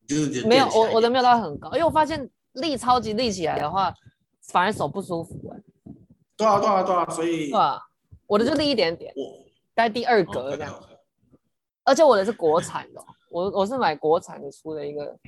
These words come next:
Speaker 2: 一个笔电架。好，嗯，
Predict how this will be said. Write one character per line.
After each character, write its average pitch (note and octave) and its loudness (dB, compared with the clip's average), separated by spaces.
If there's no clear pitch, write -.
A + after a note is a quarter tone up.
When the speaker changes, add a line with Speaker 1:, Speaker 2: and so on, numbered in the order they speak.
Speaker 2:
一 E3 -12
个 D#3 -6
笔 - -16
电 C#3 -10
架。 - -18
好， D#3+ 2
嗯， E3+ -4